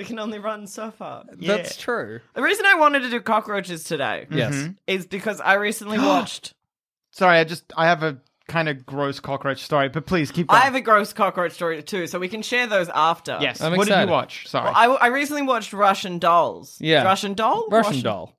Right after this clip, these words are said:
Speaker 1: Russian Doll. And I just wanted to talk about how Natasha Lyonne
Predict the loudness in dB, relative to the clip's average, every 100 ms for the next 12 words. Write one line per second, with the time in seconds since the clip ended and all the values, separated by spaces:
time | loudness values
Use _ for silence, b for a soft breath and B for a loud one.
0 | _ -6 -6 -6 -6 -4 -4 -8 _ _
1 | 0 2 2 2 2 2 0 0 -2 -6
2 | -2 0 0 -2 0 2 2 0 -6 _
3 | _ -2 4 6 6 4 -2 -4 0 0
4 | 0 -2 -2 0 0 -2 -6 -10